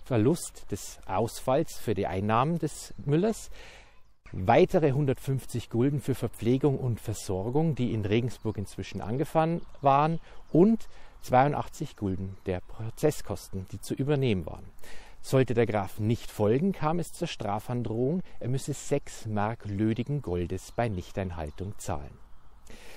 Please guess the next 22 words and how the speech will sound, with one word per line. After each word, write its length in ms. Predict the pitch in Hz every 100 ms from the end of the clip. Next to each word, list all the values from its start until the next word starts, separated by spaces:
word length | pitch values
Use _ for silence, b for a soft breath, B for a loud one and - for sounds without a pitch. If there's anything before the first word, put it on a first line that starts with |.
| B B B B -
So 160 | 139 143
kam 220 | 156 196
es 100 | -
sechzehnhundertzweiundsiebzig 1300 | 170 - - 170 - 117 117 135 143 - - -
zur 260 | - 127 101
Rückkehr 560 | 120 - - - 185 - - - b b
und 180 | 156 120
Rückgabe 560 | 107 - 117 104 107 107
der 100 | 110
Mühle. 560 | 107 107 98 90 82 - - B B B B
Und 180 | 135 170
es 200 | - -
gab 260 | 107 139
letztendlich 640 | 143 - - 107 113 -
auch 180 | 95 95
die 160 | - 131
Entschädigungsleistungen. 1160 | 170 - 120 101 82 78 82 78 - - - - - B B B
Der 80 | 117
Prozess 640 | - 127 - 165 185 - - - -
lief 200 | 135 160
aber 300 | 113 113 160 - -
weiter. 360 | 98 92 -